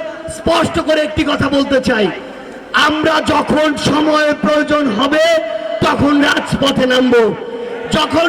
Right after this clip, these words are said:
সময়ের প্রয়োজন হবে, আমরা রাজপথে স্লোগান দিব। যখন সময়ের প্রয়োজন হবে, মা বাবাকে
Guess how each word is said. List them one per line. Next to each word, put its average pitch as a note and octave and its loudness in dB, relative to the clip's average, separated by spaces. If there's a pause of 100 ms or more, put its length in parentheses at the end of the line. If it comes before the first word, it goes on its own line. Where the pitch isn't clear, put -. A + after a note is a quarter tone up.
(160)
সময়ের E4 2
প্রয়োজন E4 2 (120)
হবে, F4 0 (640)
আমরা D#4+ 0 (120)
রাজপথে D#4 0
স্লোগান F4+ 2 (120)
দিব। D4 2 (1000)
যখন D#4+ 0 (160)
সময়ের D#4+ 2
প্রয়োজন E4 2 (120)
হবে, E4+ 0 (540)
মা F#4 4 (140)
বাবাকে F4 0